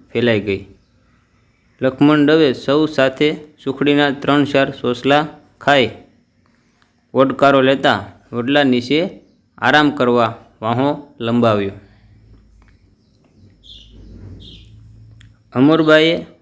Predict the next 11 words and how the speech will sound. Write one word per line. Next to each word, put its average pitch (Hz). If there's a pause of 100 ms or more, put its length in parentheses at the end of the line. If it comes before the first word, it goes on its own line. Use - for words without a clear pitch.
આ 147 (540)
મા 123
બાપને 151 (200)
આરામ 139
કરતા 139
જોઈ 139 (280)
વડ 139
સામે 143 (380)
આવેલ 135
ઝૂંપડીઓમાં 151 (680)
રોગીઓની 147